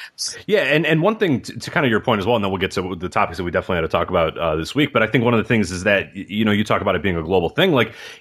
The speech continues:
if you wanted to, Joe, if you, if you decided, "You know what, from here on out, the only promotion I'm gonna follow, I'm gonna follow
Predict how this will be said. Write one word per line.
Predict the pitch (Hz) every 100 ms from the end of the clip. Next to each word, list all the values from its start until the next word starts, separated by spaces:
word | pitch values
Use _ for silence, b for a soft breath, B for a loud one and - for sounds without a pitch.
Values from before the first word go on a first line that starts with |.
| _ 151
if | 139
you | 147 226
wanted | 208 196 233
to, | - 90
Joe, | 80 123 117
if | 87
you, | 123 170
if | 120 -
you | 147
decided, | 180 151 131 117
"You | 131
know | 139
what, | 131 123 -
from | 101
here | 117 180
on | 175
out, | 131 123 180
the | 107
only | 131 147
promotion | 151 135 -
I'm | 117
gonna | 101
follow, | 113 104 107 101
I'm | 110
gonna | 135
follow | - 135 123 117